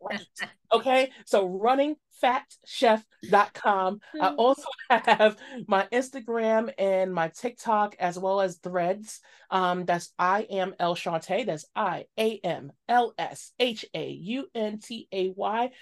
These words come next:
Speaker 1: I am El Shantae, just like my name. Like, people are just like, "What is your name?" It's Latoya Shantae Snell, just like three names, like every serial killer. I don't carry around knives or guns. I just carry these hands. Don't ever ask me to use these hands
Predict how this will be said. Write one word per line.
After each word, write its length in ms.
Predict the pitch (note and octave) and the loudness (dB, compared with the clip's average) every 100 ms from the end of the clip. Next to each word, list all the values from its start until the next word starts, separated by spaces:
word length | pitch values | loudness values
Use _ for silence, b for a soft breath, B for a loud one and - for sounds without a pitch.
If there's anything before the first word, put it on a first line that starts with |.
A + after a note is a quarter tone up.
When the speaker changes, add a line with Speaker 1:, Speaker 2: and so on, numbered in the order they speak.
| B B - | B B -4
Speaker 1:
I 260 | G#3 A3+ A3 | -2 -2 -4
am 300 | G#3 G3 G#3 b - | -2 -2 -6 b 0
El 140 | A3+ | 2
Shantae, 480 | A3+ B3+ A#3+ C4+ B3 | 2 -2 -2 -2 -4
just 120 | C#4 | -4
like 140 | C#4 C#4 | -8 -6
my 100 | C4+ | -4
name. 280 | C4+ C4+ G#3 | -2 -2 -4
Like, 140 | G#3 | -6
people 220 | B3 B3 | -6 -6
are 40 | A#3 | -6
just 180 | B3 | -6
like, 140 | B3+ B3+ B B | -8 -8 B B
"What 160 | G4+ | -2
is 100 | A#4 | 0
your 120 | A4 F#4+ G4+ | 0 -2 -2
name?" 120 | F#3+ | -4
It's 140 | G3+ - | -6 -8
Latoya 360 | G#3+ B3 B3+ | -6 -2 -2
Shantae 420 | C4+ A#3+ A3 A3+ | -2 -6 -6 -6
Snell, 280 | G#3+ A3 E3 | -4 -4 -4
just 260 | - A#3 - | -4 -10 -8
like 220 | A#3 A3+ _ | -8 -8 _
three 300 | - C#4 D#4 | -8 -4 -2
names, 460 | D4+ C4+ D4 G3+ E3+ | 0 -2 -2 -2 -4
like 160 | G#3 - | -8 -8
every 240 | A3+ A#3 C4 | -10 -8 -10
serial 360 | - D#4 D4+ F3 | -8 -8 -8 -8
killer. 320 | F3+ D#3+ - B B - | -8 -10 -10 B B -8
I 220 | A#3+ D4+ | -2 0
don't 260 | B3+ A#3+ A#3 | 2 0 -2
carry 300 | B3 B3 A3+ | -4 0 0
around 280 | G3 F3+ E3+ | 0 -2 -2
knives 300 | E3 E3 G#3 | -4 -4 -6
or 60 | |
guns. 340 | G3+ B3+ G3+ F3 | -6 -4 -4 -4
I 60 | |
just 200 | F3+ F#3 | -6 -8
carry 220 | - F3+ F3+ | -10 -8 -6
these 220 | G3 G#3 | -8 -8
hands. 400 | C4 F#3+ - - B B - | -6 -6 -8 -16 B B -6
Don't 200 | F#3+ F#3 | -4 -2
ever 220 | G#3 A3+ | -2 0
ask 300 | G#3+ F#3+ - | 0 -2 -2
me 180 | G#3+ G3+ | -2 0
to 80 | G3 | -2
use 360 | F3+ G#3 G3 | -2 -4 -4
these 200 | G3 F#3 | -8 -12
hands 540 | - C#4+ D4 G3+ F#3+ | -6 -2 0 0 -2